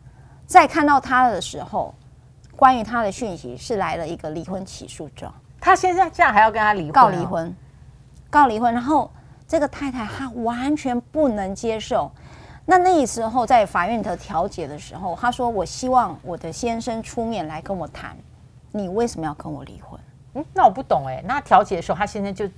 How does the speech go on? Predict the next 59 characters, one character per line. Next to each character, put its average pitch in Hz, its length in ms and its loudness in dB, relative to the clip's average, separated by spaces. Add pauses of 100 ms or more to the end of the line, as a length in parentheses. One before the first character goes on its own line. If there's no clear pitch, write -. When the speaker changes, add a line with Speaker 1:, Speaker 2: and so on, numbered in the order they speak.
Speaker 2:
派 160 180 0
律 160 160 -8
师， 156 200 -14
他 175 140 -6
先 269 140 2
生 269 100 6
就 190 80 -2
不 - 40 -2
来。 - 40 -4
Speaker 1:
他 - 0 -
就 180 40 -4
只 - 20 -2
派 190 160 4
律 190 120 0
师 - 140 -8
来， 151 200 -4
他 214 120 -4
就 196 100 -4
不 196 160 -6
来。 98 240 -8 (420)
那 - 300 6
其 311 160 2
实 285 260 2 (280)
现 320 240 4
在 311 180 4
法 175 180 -4
院 214 180 -4
调 175 220 0
解 165 140 -6
的 135 60 -8
时 226 80 -6
候， 208 80 -4
一 214 120 -6
定 240 180 -2
要 214 140 2
当 196 220 -4
事 202 160 -8
人 151 200 -8
到 156 200 -2
场。 - 240 -4
Speaker 2:
哦。 190 260 -4
Speaker 1:
可 240 120 2
是 349 80 6
我 254 180 6 (340)
在 302 160 6
讲 185 220 -2
这 233 60 -4
个 220 100 -2
故 220 220 -4
事， 202 180 -6
它 240 180 -4
是 262 120 -4
更 233 220 0
早 - 220 -8
期 - 220 -12
一 143 120 -8
点 156 260 -8
点， - 200 -12 (200)
好， 180 120 -4